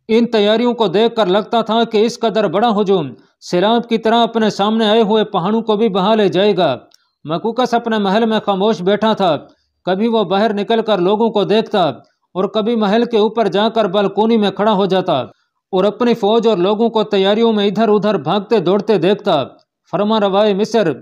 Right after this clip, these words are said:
केरेस ने एक रोज मकूकस के पास आकर कहा, "अब हम मुसलमानों का नामो निशान मिटा देंगे। क्या तुम महसूस नहीं कर रहे केरेस?" मकूकस ने कहा,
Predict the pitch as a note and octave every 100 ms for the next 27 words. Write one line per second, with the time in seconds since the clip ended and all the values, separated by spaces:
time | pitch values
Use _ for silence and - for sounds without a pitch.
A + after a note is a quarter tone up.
0 | - _ _ - F#3+ A#3 A3+ G#3 G#3+ A3
1 | G3+ A3 G#3 G3+ F#3+ A3 A3+ A3+ G#3+ -
2 | G3 G#3+ G#3 G3 G#3 G3+ E3 D#3+ A#2 -
3 | _ _ _ E3+ G3+ G#3+ A3 G#3+ G#3 F#3
4 | G#3+ A3+ G#3 F3+ G3+ A3 G3 F#3 G#3 A3
5 | G3+ G3 G3+ E3 G#3 F3 C#3+ - - _
6 | _ - F3+ A3 A3+ A3 G3+ G3+ A#3 A#3
7 | G#3+ A3 A#3 A3+ A3 G3 G3+ G3+ A3+ G#3+
8 | D#3 A2+ - _ _ D3 F3 G3 A3+ A#3+
9 | A#3 G#3+ G#3 F3+